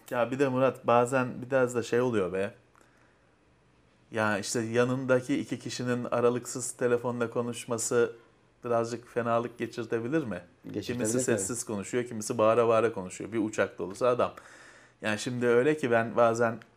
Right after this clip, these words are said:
Speaker 1: yazları, e, Silivri'ye gidip geliyorum. Hatta Kınalı'ya gidip geliyorum, daha ötesi.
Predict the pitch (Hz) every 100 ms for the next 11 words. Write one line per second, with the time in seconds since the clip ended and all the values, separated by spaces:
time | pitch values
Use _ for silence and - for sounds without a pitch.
0 | _ _ _ 120 117 113 117 113 110 -
1 | - _ _ _ - - - - - -
2 | - - - 123 113 113 110 107 104 -
3 | 95 90 101 147 _ _ _ _ _ -
4 | - _ _ _ _ _ _ 120 110 120
5 | 110 - 127 113 98 92 92 90 - 90
6 | 90 92 104 107 95 - 87 - 147